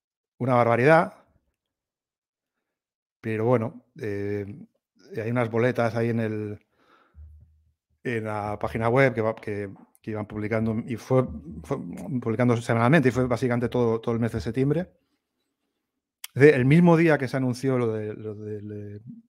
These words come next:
supuesto golpe de estado, pues estaban ellos comprando. O sea, fijaros si, si estaban preocupados, ¿vale? Y esto al final es una gran ventaja.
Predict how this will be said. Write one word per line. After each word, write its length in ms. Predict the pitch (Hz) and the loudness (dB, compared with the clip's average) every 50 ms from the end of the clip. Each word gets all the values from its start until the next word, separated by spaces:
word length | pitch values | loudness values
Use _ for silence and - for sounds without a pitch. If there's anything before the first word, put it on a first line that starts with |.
| _ _ | _ _
supuesto 400 | - - 123 110 117 113 - 120 | -20 -14 -10 -8 -4 -2 2 2
golpe 160 | 117 113 120 | 2 4 2
de 40 | 110 | 2
estado, 360 | - - 123 120 127 127 - | 2 2 2 2 0 0 -4
pues 220 | - 104 - - | -6 -10 -10 -12
estaban 320 | - - - - 110 110 107 | -16 -8 -4 -2 0 0 0
ellos 180 | 107 104 101 | 0 -2 -2
comprando. 400 | - 98 92 92 95 87 82 85 | -4 -6 -6 -6 -8 -10 -12 -16
O 40 | - | -16
sea, 120 | - - - | -16 -16 -16
fijaros 380 | - - - 98 98 101 101 | -16 -16 -16 -14 -12 -12 -12
si, 100 | 101 101 | -12 -12
si 120 | - - 107 | -14 -16 -18
estaban 280 | - - 101 101 101 101 _ _ | -14 -12 -12 -12 -12 -14 _ _
preocupados, 460 | - 104 104 - 98 - 85 87 95 98 | -14 -14 -12 -12 -12 -12 -12 -10 -6 -2
¿vale? 160 | 104 117 123 | 0 2 4
Y 60 | 120 | 4
esto 320 | 113 - - 127 - 165 | 4 4 4 4 6 6
al 40 | 139 | 6
final 240 | - 151 143 143 143 | 8 8 8 8 8
es 60 | 139 | 6
una 80 | 139 123 | 4 4
gran 160 | 131 127 120 | 4 4 4
ventaja. 500 | 123 120 117 - 139 - - 170 185 | 2 2 2 2 2 2 0 -2 -4